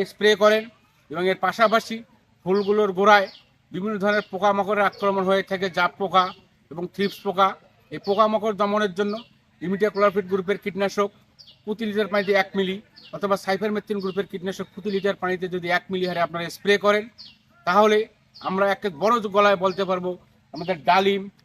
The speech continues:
আনার এবং বেদেনা গাছের ফুল ফল কখনো ঝরে পড়বে না, এবং আপনারা আপনাদের যে কাঙ্ক্ষিত এবং আশানুরূপ ফলনটি আশা করেন,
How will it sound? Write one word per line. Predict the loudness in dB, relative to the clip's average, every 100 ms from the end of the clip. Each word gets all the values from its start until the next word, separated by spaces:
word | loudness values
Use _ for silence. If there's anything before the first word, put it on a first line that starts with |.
| -2
আনার | 2 2 0 -6
এবং | -10 -6
বেদেনা | -4 0 0 -2
গাছের | -4 -8 -10
ফুল | -2 0 0
ফল | -4 -4 -6
কখনো | -6 -6 -2
ঝরে | -2 -2
পড়বে | -6 -4 -2
না, | -2 -6 -20 _ _
এবং | 0 2
আপনারা | 2 2 2
আপনাদের | 2 -2 -4
যে | -6 -2
কাঙ্ক্ষিত | -2 -2 -4 -2
এবং | -2 -2
আশানুরূপ | -2 -2 -4 -4 -4
ফলনটি | -4 -2 -2
আশা | -2 -2
করেন, | -2 -2